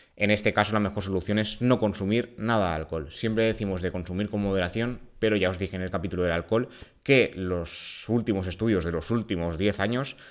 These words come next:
todos coinciden en que ni moderación ni nada. O sea, lo ideal es no consumir alcohol y se acabó.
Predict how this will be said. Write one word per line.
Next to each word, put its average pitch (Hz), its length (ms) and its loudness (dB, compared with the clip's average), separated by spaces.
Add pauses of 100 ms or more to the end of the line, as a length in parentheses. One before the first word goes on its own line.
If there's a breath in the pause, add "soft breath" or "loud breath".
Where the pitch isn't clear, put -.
(240 loud breath)
todos 110 320 6
coinciden 104 420 0
en 110 120 -2
que 90 320 0
ni 90 160 -2
moderación 90 880 0 (160)
ni 82 160 -8
nada. 76 400 -6
O - 40 -20
sea, 80 160 -6
lo 80 140 -4
ideal 85 540 2
es 104 320 -2
no 107 280 0
consumir 92 380 -2
alcohol 131 480 0
y 87 240 -8
se - 220 -4
acabó. 80 400 -4